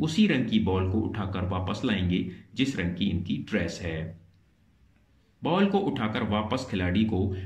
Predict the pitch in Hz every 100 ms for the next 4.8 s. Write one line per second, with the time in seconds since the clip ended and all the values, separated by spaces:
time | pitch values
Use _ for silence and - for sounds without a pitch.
0 | - - 120 107 92 107 113 - 113 92
1 | 87 90 90 87 87 80 - - _ 127
2 | 123 135 143 190 170 110 113 - 131 151
3 | 151 104 90 90 - 117 98 90 92 82
4 | 80 82 - - - - 127 156